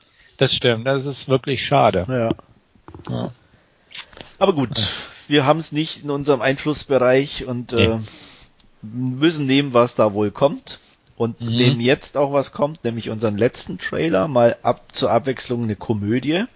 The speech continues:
Speaker 2: Äh, Sorry to Bother You.
Speaker 1: Mhm.
Speaker 2: Ja, was meinst du?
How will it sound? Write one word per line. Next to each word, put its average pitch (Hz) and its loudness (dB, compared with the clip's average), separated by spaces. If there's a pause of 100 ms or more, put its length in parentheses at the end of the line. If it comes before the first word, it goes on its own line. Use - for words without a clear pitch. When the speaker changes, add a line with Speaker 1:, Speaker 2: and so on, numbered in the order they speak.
(640)
Speaker 2:
Äh, 110 4
Sorry 156 2
to - -6
Bother 123 6
You. 98 -2 (680)
Speaker 1:
Mhm. 113 6
Speaker 2:
Ja, 85 2 (380)
was 95 -8
meinst 113 0
du? 80 -6